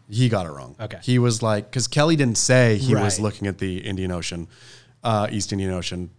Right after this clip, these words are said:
Speaker 1: Brandon was providing,
Speaker 2: In
Speaker 1: uh,
Speaker 2: Kelly's suicide story, Kelly says that he's standing in his high-rise apartment in Coolangatta,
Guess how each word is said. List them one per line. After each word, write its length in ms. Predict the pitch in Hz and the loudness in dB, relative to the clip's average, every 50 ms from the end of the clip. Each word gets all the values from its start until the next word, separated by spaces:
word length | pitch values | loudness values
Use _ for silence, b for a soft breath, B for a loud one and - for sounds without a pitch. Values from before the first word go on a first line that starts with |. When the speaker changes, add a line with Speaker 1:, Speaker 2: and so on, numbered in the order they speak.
| B B B B B B B B - | B B B B B B B B -2
Speaker 1:
Brandon 680 | 113 120 123 123 123 117 110 104 98 95 92 87 85 _ _ _ _ - | 2 4 4 6 6 4 4 2 2 0 -2 -4 -6 _ _ _ _ -10
was 220 | 120 107 104 92 | -6 -4 -4 -4
providing, 880 | - - 117 104 104 101 104 101 104 101 98 95 92 87 85 82 78 _ _ _ _ _ _ _ _ _ _ - | -4 -6 -4 -2 0 2 2 2 2 2 0 0 0 -2 -2 -4 -6 _ _ _ _ _ _ _ _ _ _ -2
Speaker 2:
In 60 | 113 | 0
Speaker 1:
uh, 140 | 139 151 143 | 2 2 2
Speaker 2:
Kelly's 280 | - 165 156 151 143 139 | 2 2 2 2 0 0
suicide 420 | - 147 139 131 - 143 127 117 | 0 0 0 2 2 0 -2 -2
story, 240 | - - 123 117 113 | -2 -4 -2 -2 -2
Kelly 280 | 110 - - 135 127 123 | -2 -2 0 0 0 0
says 200 | - 131 127 117 | 0 0 -2 -2
that 80 | 131 | 0
he's 120 | 120 113 - | -2 -2 -2
standing 560 | - - - 139 139 143 147 151 151 151 147 | -2 0 0 2 2 4 4 2 2 0 0
in 120 | - 143 | 0 -2
his 120 | 135 123 - | -2 -2 -2
high-rise 420 | - 127 123 127 127 123 123 120 | -2 -2 0 0 0 0 0 -2
apartment 420 | 120 117 - 113 107 113 120 110 113 | -4 -4 -4 -6 -6 -4 -6 -6 -6
in 80 | 107 | -6
Coolangatta, 640 | - - 123 113 113 110 107 104 104 101 104 101 98 | -6 -6 -6 -4 -4 -6 -6 -6 -8 -8 -8 -10 -12